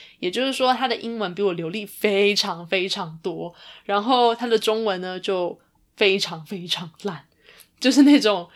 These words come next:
有时候连对话其实都她不知道我在说什么的那种。一开始我还以为有可能是大陆跟台湾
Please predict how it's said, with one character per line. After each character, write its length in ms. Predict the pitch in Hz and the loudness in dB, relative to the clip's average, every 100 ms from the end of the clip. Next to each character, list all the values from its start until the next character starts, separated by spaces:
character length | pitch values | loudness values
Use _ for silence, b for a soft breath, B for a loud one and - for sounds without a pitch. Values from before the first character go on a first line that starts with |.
| B | B
有 140 | - 202 | -2 0
时 120 | 208 | 0
候 280 | 214 269 240 | 0 2 2
连 360 | 208 196 190 202 | 2 0 -2 -2
对 200 | 294 254 | 2 2
话 220 | 240 220 | 4 0
其 180 | 208 190 | 0 -6
实 140 | 190 | -4
都 220 | 208 214 | 0 0
她 160 | 220 226 | 2 0
不 100 | 226 | 0
知 60 | 208 | 2
道 80 | |
我 80 | 196 | 2
在 100 | 180 | -2
说 220 | - 175 | -4 -4
什 120 | 175 185 | -4 -6
么 80 | 170 | -10
的 40 | 180 | -14
那 240 | 165 175 160 | -14 -14 -8
种。 260 | - - 170 - - B B B 403 | -10 -10 -18 -20 -20 B B B 0
一 60 | |
开 120 | 403 427 | 2 0
始 140 | 349 | -2
我 100 | 196 | -4
还 160 | 185 226 | 0 2
以 80 | |
为 160 | 190 180 | 2 0
有 140 | 190 | -2
可 120 | 220 220 | -2 -4
能 140 | 170 | -4
是 160 | 170 220 | -6 -2
大 200 | 220 208 | 0 0
陆 100 | 208 | 0
跟 180 | 214 | -4
台 220 | 208 - 165 | -6 -8 -6
湾 260 | 180 180 | -6 -8